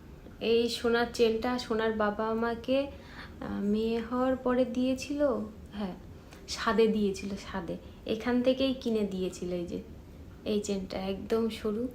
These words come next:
তো এরকম সরু চেন ভালো লাগে, কিন্তু ভয় লাগে যে কেটে যাবে কি না, ওই জন্য এটা খুলে রেখেছি। এটা খুলে রেখে সোনার বাবা আমাকে বলেছিল যে, আহ, মাঝে মাঝে সোনার বাবা চেন পরি, শাড়ি টাড়ি পরলে ওরকম চেন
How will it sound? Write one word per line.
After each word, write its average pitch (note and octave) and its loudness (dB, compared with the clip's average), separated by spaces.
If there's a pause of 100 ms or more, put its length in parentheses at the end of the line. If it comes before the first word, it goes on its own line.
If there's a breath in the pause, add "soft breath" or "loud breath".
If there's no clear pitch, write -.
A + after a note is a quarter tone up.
(540)
তো G#3+ 0
এরকম A3 4
সরু A3 0
চেন A3+ 2
ভালো G#3+ 2
লাগে, G3 4
কিন্তু A3 0 (420 loud breath)
ভয় G#3+ 2
লাগে G#3 6
যে G#3 4
কেটে A3 4
যাবে G#3+ 2
কি A#3+ 0
না, A3 4 (300 loud breath)
ওই G#3+ 0
জন্য A3+ 2
এটা A3+ 2
খুলে A3+ 0
রেখেছি। G#3 0 (380 loud breath)
এটা A3 0 (100)
খুলে A#3 0
রেখে A#3+ 0
সোনার A3 -2
বাবা G#3+ 4
আমাকে A3 0
বলেছিল A3+ 2
যে, A#3 6 (480 loud breath)
আহ, G#3 4
মাঝে G3+ 2
মাঝে A3+ 4
সোনার G#3+ 0
বাবা G#3 4
চেন A3 2 (540)
পরি, G#3 6
শাড়ি G#3+ 0
টাড়ি A3 0
পরলে C4 2
ওরকম A3+ 2 (400 loud breath)
চেন A#3 6